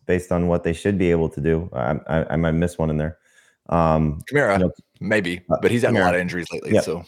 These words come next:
Speaker 1: Um, and, and Connor and Fournette, just based on what we saw from them last year when they were in those roles, more so for Connor when Eckler, when, uh, Edmonds was out. So, you know, that is what separates most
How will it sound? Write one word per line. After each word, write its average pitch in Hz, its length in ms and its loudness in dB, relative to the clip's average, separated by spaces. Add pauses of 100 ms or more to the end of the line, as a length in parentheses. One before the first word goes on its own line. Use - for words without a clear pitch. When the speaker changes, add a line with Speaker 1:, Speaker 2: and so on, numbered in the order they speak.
(580)
Speaker 1:
Um, 87 580 2 (1000)
and, 107 220 2
and 101 180 2
Connor 123 300 2
and 113 100 2
Fournette, 104 520 2
just 95 160 -6
based 104 240 0
on 98 60 2
what 87 100 2
we 95 80 2
saw 98 200 2
from 95 140 0
them 90 140 2
last 101 280 2
year 90 120 2
when 87 120 2
they 87 100 4
were 87 80 4
in 98 220 2
those 85 200 4
roles, 82 540 0 (220)
more 95 200 2
so 87 160 2
for - 140 -12
Connor 92 360 2
when 82 160 0
Eckler, 80 340 -2
when, 82 240 2
uh, 80 140 0
Edmonds 90 340 0
was 73 100 -2
out. 90 260 2 (680)
So, 85 760 2
you 95 80 -2
know, 82 240 2 (380)
that 110 320 2 (540)
is 98 180 2
what 95 400 0 (320)
separates 98 540 -2
most 113 360 2